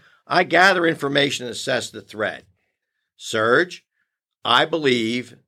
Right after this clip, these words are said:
this man has committed a crime by distributing drugs. I'm familiar through my training, knowledge, and experience that drugs and guns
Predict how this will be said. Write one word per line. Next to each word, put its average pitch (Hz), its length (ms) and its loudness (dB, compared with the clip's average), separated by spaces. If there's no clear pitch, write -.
this 127 280 0
man 110 360 2
has 104 200 2
committed 107 460 2
a 98 60 -2
crime 90 680 -2
by 107 200 2
distributing 127 720 0
drugs. 92 600 -2
I'm 120 200 -2
familiar 139 440 2
through 127 200 -4
my 110 140 0
training, 139 420 -2
knowledge, 123 340 0
and 92 80 -12
experience 165 640 0
that 110 220 -12
drugs 123 500 0
and 101 200 -8
guns 117 500 -2